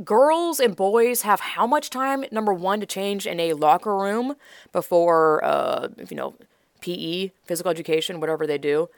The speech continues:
Uh, you think a girl or has ten minutes, I mean, has, like, any amount of time to, like, uh, drive home, have their mom come pick them up, call them, go home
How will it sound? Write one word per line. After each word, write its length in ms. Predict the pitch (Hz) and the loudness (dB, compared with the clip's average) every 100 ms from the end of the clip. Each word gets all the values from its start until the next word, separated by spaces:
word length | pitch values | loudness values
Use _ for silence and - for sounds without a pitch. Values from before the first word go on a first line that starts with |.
| _ _ _ - | _ _ _ 0
Uh, 500 | 175 165 160 156 160 _ | 2 4 4 4 2 _
you 240 | 190 226 | -6 -2
think 180 | 302 320 | 0 0
a 80 | 277 | 0
girl 420 | 143 170 170 220 | 0 4 6 6
or 320 | 240 233 190 - - | 4 4 0 -2 -12
has 280 | - 208 196 | 0 0 0
ten 380 | - - 233 214 | -4 -2 -2 0
minutes, 460 | 170 214 226 - - _ _ _ - | -2 -2 -2 -6 -8 _ _ _ 0
I 60 | |
mean, 160 | 226 202 | 0 0
has, 260 | - 233 226 226 | 0 2 2 0
like, 180 | 202 - | -2 0
any 220 | 214 247 285 | 0 2 2
amount 260 | 220 220 | 2 2
of 60 | 214 | 2
time 340 | 185 196 208 | 0 0 2
to, 240 | 202 151 - _ _ _ _ _ _ - | 2 2 0 _ _ _ _ _ _ 0
like, 240 | 214 190 _ - - | 0 0 _ -12 -8
uh, 80 | - - - - | -8 -10 -14 -8
drive 480 | 226 220 247 330 359 | -2 4 6 6 4
home, 480 | 254 254 233 240 240 - - - | 2 2 2 0 -4 -10 -14 -2
have 220 | 240 302 | 2 2
their 100 | 311 | 4
mom 280 | 226 247 233 | 4 4 4
come 120 | 214 | 0
pick 180 | 226 233 | 0 0
them 140 | 196 | 2
up, 140 | 190 | 2
call 260 | - 220 220 | 6 8 8
them, 360 | 170 151 156 - _ _ _ _ _ | 6 0 -4 -12 _ _ _ _ _
go 240 | 233 302 285 | 6 6 8
home 640 | 302 302 185 175 226 | 10 10 10 10 6